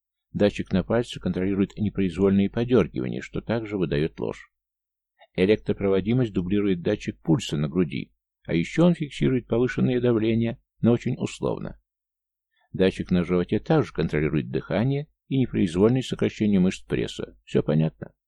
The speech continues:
«Понапридумывали вы тут», — покачал головой Кушаков. «Можно что-то одно, а не весь организм». Он был явно озадачен. «Не переживайте вы так», — ободряюще хохотнул Джон.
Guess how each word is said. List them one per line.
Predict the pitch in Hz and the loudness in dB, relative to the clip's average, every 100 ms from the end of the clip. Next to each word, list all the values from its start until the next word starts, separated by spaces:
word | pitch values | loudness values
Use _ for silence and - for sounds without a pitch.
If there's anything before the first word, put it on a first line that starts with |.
| _ _ _ _ _ _ _ _ | _ _ _ _ _ _ _ _
«Понапридумывали | 85 95 92 92 90 113 113 95 82 | 2 2 2 2 4 6 6 6 4
вы | 76 | 4
тут», — | 73 64 60 - | 2 -4 -6 -12
покачал | - - 90 82 | -12 -6 0 0
головой | 80 80 85 82 | 0 0 2 0
Кушаков. | 80 - 78 - 57 - _ _ | -2 -4 -4 -4 -6 -8 _ _
«Можно | 120 131 123 | 2 2 0
что-то | - 117 - 117 | -2 -2 2 0
одно, | 101 78 62 - | 0 -2 -2 -4
а | 98 | 0
не | 101 | 2
весь | 95 - | 2 0
организм». | 90 87 85 67 58 - - | -2 2 2 2 -2 -14 -4
Он | 95 87 | 0 2
был | 87 | 0
явно | 78 95 101 | 2 0 0
озадачен. | 104 92 90 71 60 - 50 - _ _ _ _ _ _ | -2 -2 -2 -2 -6 -8 -12 -14 _ _ _ _ _ _
«Не | 82 | -6
переживайте | 76 71 69 82 101 147 - | -4 -6 -2 0 2 2 0
вы | 175 185 | -2 -2
так», — | - 185 - - _ | -2 -2 -4 -10 _
ободряюще | 85 78 95 117 - | -2 0 2 0 -2
хохотнул | - 98 92 - 92 90 | -8 -8 -8 0 2 2
Джон. | 76 62 - | -2 -4 -6